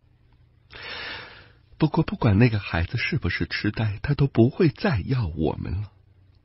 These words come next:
你非常恨他。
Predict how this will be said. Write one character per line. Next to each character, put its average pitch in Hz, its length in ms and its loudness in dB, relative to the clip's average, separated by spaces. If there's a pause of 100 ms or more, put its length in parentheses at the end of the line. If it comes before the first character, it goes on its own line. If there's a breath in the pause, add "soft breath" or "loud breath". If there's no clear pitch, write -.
(1500)
你 82 120 8
非 87 220 8
常 71 240 4
恨 117 400 4
他。 - 320 -8